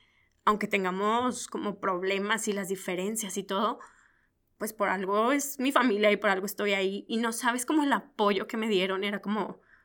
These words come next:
guau. O sea, aunque sí peleábamos y todo, era como, "No, o sea, tú puedes", y todos fueron al aeropuerto a dejarme, y, y mi hermanita que ya vivía en Ciudad de México, pues allá me alcanzó en el aeropuerto, y me acuerdo que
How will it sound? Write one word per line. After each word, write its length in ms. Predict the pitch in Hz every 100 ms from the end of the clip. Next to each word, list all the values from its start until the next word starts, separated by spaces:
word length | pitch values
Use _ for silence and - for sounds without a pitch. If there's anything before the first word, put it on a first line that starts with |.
| _
guau. 500 | 196 196 208 190 - - _ _ _
O 120 | 185
sea, 420 | - 190 190 190 180 - - - _ _ _ _ _ _ _ _
aunque 240 | 226 214 226
sí 160 | 226
peleábamos 580 | 220 262 269 233 240 233
y 60 | 220
todo, 280 | 247 208 208
era 160 | 220 214
como, 720 | 208 202 190 180 170 175 - _ _ _ _
"No, 420 | 190 180 202 269 302
o 40 |
sea, 180 | 240 226
tú 120 | 214
puedes", 360 | 214 202 214 220
y 40 |
todos 260 | - 196 185
fueron 160 | 226 247
al 100 | 269
aeropuerto 480 | 226 180 196 185 214
a 40 |
dejarme, 680 | 214 - 185 190 202 196 196
y, 280 | 190 185 185 - - - -
y 100 | 226
mi 80 | 214
hermanita 400 | 202 196 190 214
que 100 | 220
ya 80 | 202
vivía 300 | 190 190 185
en 100 | 196
Ciudad 200 | 208 190
de 80 | 185
México, 380 | 185 185 - 190
pues 160 | -
allá 180 | 202 190
me 80 | 190
alcanzó 320 | 226 208 185
en 80 | 180
el 80 | 196
aeropuerto, 800 | 196 - 190 180 175 - 214 190
y 60 |
me 80 | 196
acuerdo 320 | 208 190 208
que 340 | - 208 190